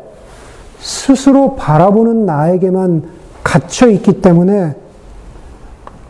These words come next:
용서하고 화해하는 길이 먼 거죠. 저는 여전히 하나님의 선하심과 하나님의 신실하심을 믿으면서 살아가지만은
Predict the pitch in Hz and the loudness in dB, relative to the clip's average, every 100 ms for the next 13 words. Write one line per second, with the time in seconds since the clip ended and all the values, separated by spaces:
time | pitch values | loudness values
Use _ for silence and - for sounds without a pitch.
0 | - 214 226 226 240 214 202 214 214 240 | -4 0 0 0 0 0 0 -2 -4 -4
1 | 226 208 202 190 - 151 165 156 139 - | -2 -2 -2 -2 -4 -2 -2 -2 -6 -8
2 | - 143 151 151 175 156 139 - - - | -4 0 2 2 2 0 -4 -8 -20 -20
3 | - - - - - - - - - - | -20 -20 -20 -20 -20 -20 -20 -20 -20 -20
4 | - - - - - - - - - - | -20 -20 -20 -20 -20 -20 -20 -20 -18 -18
5 | - - - - - - - - - - | -20 -20 -20 -20 -20 -18 -16 -16 -16 -18
6 | - - 226 254 269 190 214 240 254 226 | -18 -4 0 2 2 2 0 -6 0 2
7 | 220 262 262 226 262 262 254 233 190 - | 4 4 4 2 0 0 0 -2 -4 -12
8 | 254 - 240 240 - 208 190 185 175 160 | -20 -4 0 0 -2 -2 0 0 0 -4
9 | 254 - - - 196 220 208 190 180 - | -10 -18 -20 -6 0 4 4 2 0 0
10 | 226 208 202 - 190 175 151 147 170 165 | 0 0 -2 -2 -2 0 0 0 0 0
11 | 156 - 156 147 - - - - - - | -2 -2 -2 -4 -12 -18 -16 -14 -14 -14
12 | - 220 208 160 143 151 156 175 139 | 0 2 4 2 0 0 0 0 -2